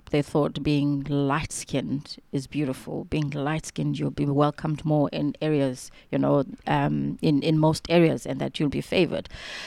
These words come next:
So for me, that just doesn't make sense because we're all human beings. We're all created differently, and, um, I don't think God made a mistake by creating us differently.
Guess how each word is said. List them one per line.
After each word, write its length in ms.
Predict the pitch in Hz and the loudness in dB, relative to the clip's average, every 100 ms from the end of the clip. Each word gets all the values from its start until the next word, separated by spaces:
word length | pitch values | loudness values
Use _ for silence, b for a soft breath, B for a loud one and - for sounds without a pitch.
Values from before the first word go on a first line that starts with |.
| B - | B -10
So 400 | - 202 185 180 | 4 8 10 8
for 200 | - 190 | 4 4
me, 320 | 185 185 175 | 6 6 6
that 260 | 160 147 | 4 2
just 220 | - 156 - | 0 0 0
doesn't 260 | 147 156 | 0 0
make 180 | 139 135 | 0 -2
sense 240 | - 147 | -2 -2
because 380 | - 143 - 139 | -2 -2 -2 0
we're 140 | 143 139 | 0 2
all 160 | 151 | 2
human 340 | 151 151 147 143 | 0 0 0 0
beings. 300 | 147 151 147 | 0 0 2
We're 100 | 147 | 0
all 80 | |
created 640 | 147 - 147 143 - 135 - - | 0 -2 0 0 0 -4 -2 -6
differently, 720 | 147 135 156 156 - 160 160 175 | -4 -4 -4 -4 -4 -4 -4 -4
and, 400 | 143 143 143 139 | -4 -2 -2 -2
um, 400 | 160 135 143 139 - B B B B B - | -2 -2 -2 -4 -8 B B B B B 0
I 80 | |
don't 180 | 156 160 | 2 2
think 220 | 160 156 | 0 -2
God 180 | - 151 | -2 -2
made 160 | 156 147 | 0 0
a 60 | |
mistake 400 | 139 143 - 170 | -2 -2 -4 -2
by 100 | 135 | -2
creating 460 | 139 - 143 - 143 | -4 -4 -6 -6 -6
us 180 | 139 - | -6 -8
differently. 600 | - - 143 - - 165 | -10 -6 -8 -6 -8 -10